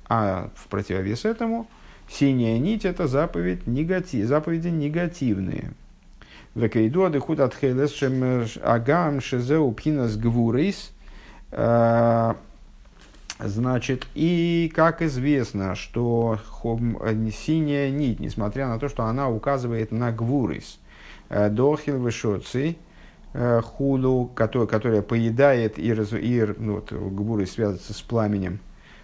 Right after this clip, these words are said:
э, которое по-, по-, с пожирающим пламенем и с разрушением. Э, гины бешоршей зеу лимайла михут лован. То есть, ну, и с этой точки зрения, вроде, э, гвурис, они ниже, чем хасодим.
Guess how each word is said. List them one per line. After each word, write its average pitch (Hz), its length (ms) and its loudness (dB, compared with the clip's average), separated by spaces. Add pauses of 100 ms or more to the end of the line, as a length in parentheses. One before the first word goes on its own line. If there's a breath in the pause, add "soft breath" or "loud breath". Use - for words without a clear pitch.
(100)
э, 101 500 0
которое 101 440 0
по-, 92 240 -4
по-, 110 160 -4
с - 100 -10
пожирающим 110 760 2
пламенем 165 680 -2
и 110 260 -4
с - 160 -12
разрушением. 147 920 -2 (520 loud breath)
Э, 113 160 4
гины 143 340 2
бешоршей 156 880 2
зеу 170 400 2
лимайла 156 540 2
михут 143 480 -2
лован. 135 600 2 (220)
То - 80 -2
есть, 113 100 0
ну, 139 100 4
и 104 120 2
с - 100 -8
этой 110 180 -2
точки 104 300 -2
зрения, 123 400 -2
вроде, 107 540 0 (540 soft breath)
э, 101 280 -4
гвурис, 104 460 0
они 98 220 -2
ниже, 101 320 0
чем 95 200 -6
хасодим. 110 540 -2